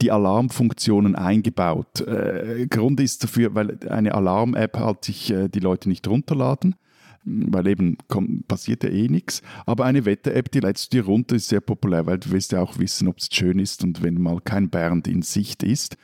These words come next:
Und jetzt wirst du auch über diese ganz normale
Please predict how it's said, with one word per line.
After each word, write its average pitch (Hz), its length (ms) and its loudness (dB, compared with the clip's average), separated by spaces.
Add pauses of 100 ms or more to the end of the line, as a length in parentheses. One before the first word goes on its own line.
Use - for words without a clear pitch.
(260)
Und 104 180 0
jetzt 120 280 0
wirst 123 240 0
du 123 80 0
auch 95 320 0
über 110 340 -2
diese 104 540 -2 (600)
ganz 101 300 -2
normale 95 560 0